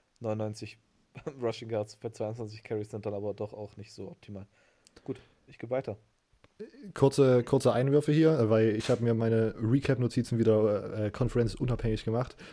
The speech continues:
Speaker 2: Ähm, Kansas, absolutes Trash-Team. Puka Williams ist der
Speaker 1: <laughs>
Speaker 2: einzige Spieler, der dort, äh, irgendwas reißen kann. Ähm,
Speaker 1: Und dafür verprügelt er halt gerne mal seine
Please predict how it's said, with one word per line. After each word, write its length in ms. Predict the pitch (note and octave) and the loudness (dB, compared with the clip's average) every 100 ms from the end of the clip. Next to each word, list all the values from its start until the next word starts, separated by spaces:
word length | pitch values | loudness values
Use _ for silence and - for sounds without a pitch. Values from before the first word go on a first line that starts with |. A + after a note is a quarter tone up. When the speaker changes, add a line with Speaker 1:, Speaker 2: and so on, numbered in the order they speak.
| - | -2
Speaker 2:
Ähm, 380 | A#2 A#2 A#2+ A#2+ - _ - _ - - - | 4 6 6 0 -6 _ -20 _ -16 -12 2
Kansas, 560 | D#3 D#3 F3+ E3+ - | 8 8 8 4 2
absolutes 560 | - E3 - E3 C#3+ B2 | 0 2 6 6 6 4
Trash-Team. 720 | - C3 E3+ - G#3 G#3+ G#3+ | 6 6 6 4 2 2 2
Puka 280 | - E3+ D#3+ | 6 10 12
Williams 280 | D#3 F#3 F3+ | 12 10 8
ist 120 | D3 | 8
der 140 | D3 | 8
Speaker 1:
<laughs> 20 | C#3 | 10
Speaker 2:
einzige 420 | D3+ E3+ F3+ D#3 | 8 10 8 8
Spieler, 360 | - E3 D3+ | 8 8 10
der 160 | D3 C#3 | 10 10
dort, 220 | C3 B2+ | 8 4
äh, 480 | D3+ - B2+ B2 A#2+ - _ _ _ | 0 4 6 8 6 2 _ _ _
irgendwas 640 | D#3+ E3+ F3+ D#3 C#3 - | 12 12 12 12 12 10
reißen 320 | A#2 A#2 A2+ C3 | 4 6 4 4
kann. 320 | C#3+ F3+ - _ - - - - | 2 2 -4 _ -20 -20 -20 -6
Ähm, 340 | - C#3 C#3+ C#3+ | 4 6 8 6
Speaker 1:
Und 60 | |
dafür 140 | C#3+ - | 4 0
verprügelt 560 | A2+ - B2 A#2+ A#2+ | -6 -6 -6 -4 -4
er 80 | A#2 | -4
halt 180 | A2 G#2+ | -6 -4
gerne 240 | A#2 A#2 | -4 -4
mal 240 | A2+ G#2+ G#2+ | -6 -8 -6
seine 320 | G#2+ G#2+ G#2+ | -6 -8 -10